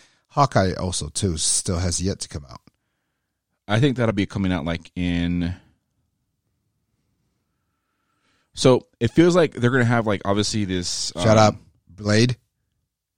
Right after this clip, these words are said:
Speaker 2: No, just, they're, they're gonna have, like, your, your out-of-world experiences and then, like, your grounded stories based on Earth.
Speaker 1: Yeah, Blade.
Speaker 2: Mm-hmm.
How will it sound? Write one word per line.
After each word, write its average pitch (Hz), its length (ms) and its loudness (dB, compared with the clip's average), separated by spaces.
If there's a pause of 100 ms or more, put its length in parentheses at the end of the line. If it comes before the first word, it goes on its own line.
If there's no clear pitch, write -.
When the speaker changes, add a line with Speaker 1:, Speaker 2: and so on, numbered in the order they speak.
(2250)
Speaker 2:
No, 143 200 4
just, 113 300 -4
they're, 127 100 4
they're 127 180 2
gonna 127 260 2
have, 120 200 2
like, 101 200 -2
your, 92 460 -2 (680)
your 92 360 -6
out-of-world 98 720 0
experiences 117 840 -6
and 92 160 -6
then, 92 160 -4
like, 82 200 -6
your 76 300 -8 (1400)
grounded 90 600 -2
stories 87 560 -10 (260)
based 104 200 -10
on 95 160 -8
Earth. - 360 -12 (380)
Speaker 1:
Yeah, 151 100 -2 (100)
Blade. 110 540 0 (500)
Speaker 2:
Mm-hmm. 113 160 -4